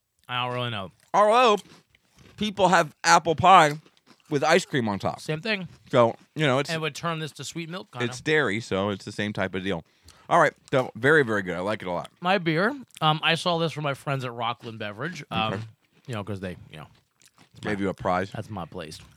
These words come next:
Speaker 1: Um, but the Sour Me, remember we had this this summer, was the Rocket Pop.
Speaker 2: Yes.
Speaker 1: Sour Me Rocket Pop. So this DeClaw
Speaker 2: DeClaw.
Speaker 1: came back and said Sour Me Mimosa.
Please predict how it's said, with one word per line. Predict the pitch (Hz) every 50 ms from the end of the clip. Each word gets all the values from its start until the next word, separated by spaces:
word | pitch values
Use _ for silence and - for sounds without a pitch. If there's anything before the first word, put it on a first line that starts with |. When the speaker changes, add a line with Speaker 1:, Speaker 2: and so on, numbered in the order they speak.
| - - _ _ _ _ _ _ _ _ _ -
Speaker 1:
Um, | 170 180 180 170 147 139 139 123 - _ _ _ _ _ _ _ - - _ _ _ _ _ _ _ - - _
but | - 151 170 170
the | 160 156
Sour | - - - 262 311 311 277 214
Me, | 185 170
remember | 165 180 208 214 220
we | 208
had | 196 185 185
this | 175 175 151
this | - 151 147 -
summer, | - 180 175 160 147 135
was | 135 135 131 117
the | 117 120
Rocket | 117 156 170 175 147 151 -
Pop. | - 95 90 85 - - _ _ _ _ _ _ _ _ _ _ _ _ -
Speaker 2:
Yes. | 135 214 240 214 113 -
Speaker 1:
Sour | 175 170 165
Me | 165 165
Rocket | 170 180 170 127 -
Pop. | 127 107 95
So | - -
this | 139 143 120
DeClaw | - 147 - - - 165 170 196 214 220 247
Speaker 2:
DeClaw. | 143 147 151 165 - - - - - - _ -
Speaker 1:
came | - 190 214 214
back | 170 156 147 147 147
and | 156 135
said | 139 131 -
Sour | - - 175 156 147 156 156 151
Me | 147 151 147 143
Mimosa. | 139 135 123 127 123 123 - - - 80 -